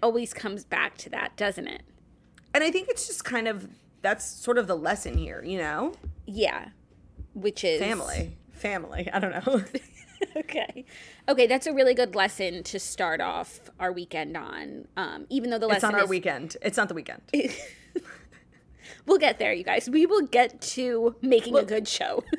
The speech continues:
Speaker 1: <laughs>
Speaker 2: no, no, that's for damn sure. We will get to the weekend. That's, like, kind of the whole point of today. It's, like,
Speaker 1: No,
Speaker 2: to get to tomorrow.
Speaker 1: I was saying we will get to making this podcast episode good.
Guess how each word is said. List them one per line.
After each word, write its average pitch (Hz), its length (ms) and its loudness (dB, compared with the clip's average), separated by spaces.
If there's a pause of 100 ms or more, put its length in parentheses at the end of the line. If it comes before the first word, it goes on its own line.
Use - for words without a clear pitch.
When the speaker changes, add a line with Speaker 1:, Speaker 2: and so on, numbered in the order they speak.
Speaker 1:
<laughs> 784 240 -10
Speaker 2:
no, 277 140 0
no, 277 160 2
that's 247 480 2
for 381 220 0
damn 226 320 4
sure. 170 280 0
We 202 220 0
will 440 200 8
get 208 320 2
to 196 120 -6
the 180 80 -2
weekend. 170 500 -4
That's, 196 200 4
like, 214 120 2
kind 214 200 0
of 202 80 -6 (300)
the 214 80 2
whole 226 180 2
point 220 440 0
of 190 280 4
today. 233 400 4
It's, 196 160 0
like, 320 100 10
Speaker 1:
No, 269 80 12
Speaker 2:
to 220 80 6
get 202 160 4
to 196 160 -8
tomorrow. - 580 -2
Speaker 1:
I 226 200 8
was 262 160 0
saying 220 360 4
we 240 120 -4
will 220 160 4
get 233 360 2
to 214 220 -4
making 190 400 0
this 180 180 -8
podcast 196 760 -4
episode 180 500 -4
good. - 340 -2